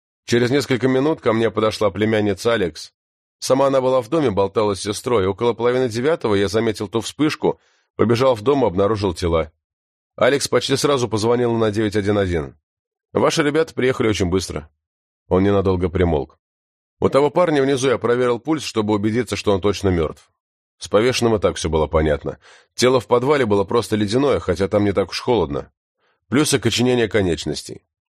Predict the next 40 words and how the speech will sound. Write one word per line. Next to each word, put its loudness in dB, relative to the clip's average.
Вдобавок 0
в -4
носу 2
у 2
него 0
были 0
мухи, -2
похоже, -2
что -2
уже 0
отложили 0
яйца. -2
Но 2
процесс 0
только 0
начался". -2
Он 2
вновь 0
примолк, 0
оглядывая 0
детективов, -6
как -2
отреагируют. -2
Грин 2
сказал: 0
"Если 2
отчет 2
о 2
ваших 0
передвижениях 0
соответствует -2
действительности, -2
тогда 0
у -2
вас 0
алиби, 0
причем -2
с -2
большим 0
запасом". -2